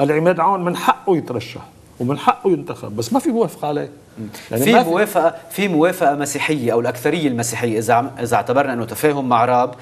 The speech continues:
Speaker 2: آه، تفاهم التيار والقوات بشكل أكثرية عند المسيحيين، شئنا أم أبينا.
Speaker 1: أنا ما عم،
Speaker 2: هاي.
Speaker 1: ما عم بنكر هيك.
Speaker 2: هيدا، هيدا تفاهم مسيحي عليه أو الأكثرية المسيحية.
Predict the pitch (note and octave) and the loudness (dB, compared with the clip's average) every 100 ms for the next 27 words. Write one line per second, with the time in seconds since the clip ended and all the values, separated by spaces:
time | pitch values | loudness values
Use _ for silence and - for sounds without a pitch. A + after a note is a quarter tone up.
0 | - - - A2 A2+ A2 G#2+ G#2 G#2 G2 | -18 -20 -8 -2 2 2 2 0 0 -2
1 | - C3 D3 C3 A2+ G#2+ - B2+ C#3 C#3+ | 0 0 2 -2 -4 -2 0 2 4 2
2 | B2 A#2+ A#2+ C3 D3 - F3 A3 - A#3 | 0 -2 2 4 4 -2 2 2 4 -2
3 | G#3+ - A3 D#3+ A#2+ A2+ G#2+ G#2 - A#2 | 0 4 4 4 0 -2 -2 -4 -2 -2
4 | A#2 - E3+ D#3+ D#3+ C#3 A#2+ G#2 E3 F3 | 2 2 4 2 4 2 2 0 -4 -4
5 | D#3+ D3 D3 D#3+ E3 C#3+ C3 B2 G3 B3+ | -2 2 2 2 0 -2 -2 4 8 8
6 | B3 A#3+ G3+ A#3 G#3+ G#3+ - G3+ F3 D3 | 6 4 6 4 2 -2 0 2 2 0
7 | B2 D3+ C3 B2+ C3+ D3+ F3+ F#3 C#3 D#3+ | 0 0 2 2 4 4 2 2 -2 0
8 | - D#3+ D#3 A#2 G#2 F2+ F#2+ F#2 | 4 4 4 -2 -4 -6 -6 -8